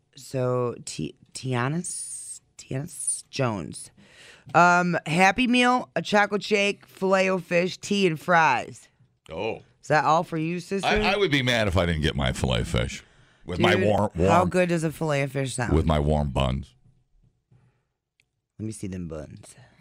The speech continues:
Speaker 1: Uh, when she arrived at the drive-thru, I'm assuming she placed it on a mobile order, she was directed to pull up to the third window. Instead, she ignored the directions, parked her car, and entered the restaurant to address the mistake.
Speaker 2: Ah.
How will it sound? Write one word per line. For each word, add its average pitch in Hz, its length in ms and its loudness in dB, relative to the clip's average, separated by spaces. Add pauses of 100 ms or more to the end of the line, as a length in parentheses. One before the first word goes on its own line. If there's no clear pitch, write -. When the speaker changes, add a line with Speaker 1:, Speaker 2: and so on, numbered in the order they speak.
(960)
Speaker 1:
Uh, 190 240 8
when 208 120 2
she 240 180 2
arrived 254 320 4
at 240 60 0
the 208 60 -4
drive-thru, 190 580 2 (600)
I'm 151 80 -6
assuming 190 300 0
she 165 120 -8
placed 160 260 0
it 151 80 2
on 127 80 2
a 123 40 0
mobile 107 380 -4
order, 53 320 -14 (300)
she - 160 0
was 196 140 4
directed 196 300 4
to 190 60 -2
pull 202 240 2
up 185 120 4
to - 80 -4
the 175 80 2
third 175 260 -2
window. 123 520 -6 (140)
Instead, 208 420 4
she 202 160 -2
ignored 196 380 0
the 214 60 0
directions, 143 840 0
parked 190 340 2
her 196 120 -4
car, 131 540 2 (600)
and 185 120 2
entered 208 240 4
the 190 80 0
restaurant 156 480 2
to 160 100 -2
address 139 340 2
the 147 100 -4
mistake. 147 560 0
Speaker 2:
Ah. 82 500 -8